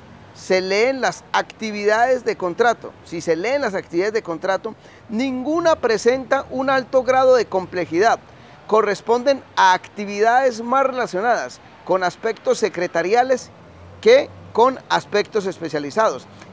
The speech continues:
y generan una responsabilidad directa de un funcionario ante entes externos que ejerzan control y vigilancia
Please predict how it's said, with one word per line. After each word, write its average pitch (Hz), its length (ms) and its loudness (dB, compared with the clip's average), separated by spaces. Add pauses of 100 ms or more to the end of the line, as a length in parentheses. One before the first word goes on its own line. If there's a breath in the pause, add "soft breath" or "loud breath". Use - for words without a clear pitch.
y 233 120 -6
generan 269 560 2 (120)
una 302 320 -2
responsabilidad 196 960 -2
directa 240 480 -2 (360 loud breath)
de 202 140 4
un 269 220 -4
funcionario 202 680 -2 (600 loud breath)
ante 190 440 -2
entes 240 440 -2
externos 247 680 0 (260 loud breath)
que 185 140 0
ejerzan 214 460 -2
control 190 480 -4
y 240 60 -8
vigilancia 180 680 -4